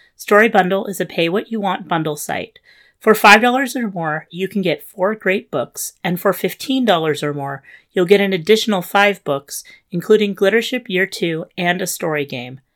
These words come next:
That comes to as little as a dollar fifty per book or game. The Story Bundle also offers an option to give ten percent of your purchase amount to charity. The charity for this bundle is Rainbow Railroad,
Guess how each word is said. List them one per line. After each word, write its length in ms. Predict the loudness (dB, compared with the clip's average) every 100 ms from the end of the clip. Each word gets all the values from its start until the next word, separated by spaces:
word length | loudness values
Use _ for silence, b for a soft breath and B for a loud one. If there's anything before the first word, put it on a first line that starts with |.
| _ _ _ _
That 200 | -2 0
comes 280 | -2 -2 -4
to 140 | -2
as 160 | -2 0
little 260 | 0 0
as 100 | -2
a 60 | -4
dollar 340 | 0 0 0
fifty 380 | -2 -6 -6 -8
per 240 | -6 -4 -4
book 300 | -4 -6 -10
or 160 | -6 -6
game. 400 | -6 -8 -8 -16 _ _ _ _ _ _ _ _ _ _ _ _ _ _ _ _ _ _ _ _ _
The 100 | -2
Story 360 | 0 2 2 4
Bundle 360 | 4 4 0 -2
also 320 | -4 -2 0
offers 400 | 0 0 -2 -2
an 80 | -4
option 440 | -4 -6 -6 -6
to 120 | -6
give 220 | -2 -2 0
ten 240 | 0 2
percent 340 | -2 2 0
of 80 | 2
your 140 | -2 0
purchase 400 | 0 -2 -6 -2
amount 240 | -4 -4
to 80 | -8
charity. 520 | -2 -2 -2 -8 -14 b b b b b
The 80 | -6
charity 400 | 4 6 6 2
for 160 | 0 2
this 180 | 2
bundle 400 | 2 0 2 -2 -2
is 140 | -4
Rainbow 440 | 0 0 0 0 0
Railroad, 600 | 0 0 0 -2 -2